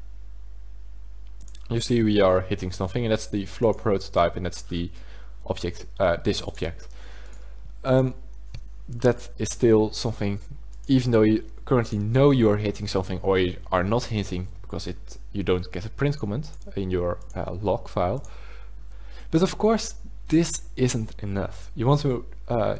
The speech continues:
you need to know more about what's exactly happening within that scene, what's exactly happening within that raycast. So we do a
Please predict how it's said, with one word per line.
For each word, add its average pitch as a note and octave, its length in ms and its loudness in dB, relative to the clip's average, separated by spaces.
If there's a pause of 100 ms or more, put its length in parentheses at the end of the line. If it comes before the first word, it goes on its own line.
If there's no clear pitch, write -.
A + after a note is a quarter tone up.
you A#2 80 -2
need D#3+ 240 4
to C3 320 -2 (100)
know A2+ 380 0 (180)
more G2+ 380 0 (260)
about A2+ 320 4
what's - 240 0 (100)
exactly B2 460 -2 (100)
happening B2 340 2
within A2+ 260 2
that G#2 160 0
scene, G2+ 240 2
what's - 280 -4
exactly A2 420 0
happening G#2+ 360 -2
within F#2 240 -2
that F2+ 240 -4
raycast. G2+ 400 0
So G2+ 140 0
we A2 80 2
do C3+ 140 2
a - 180 -6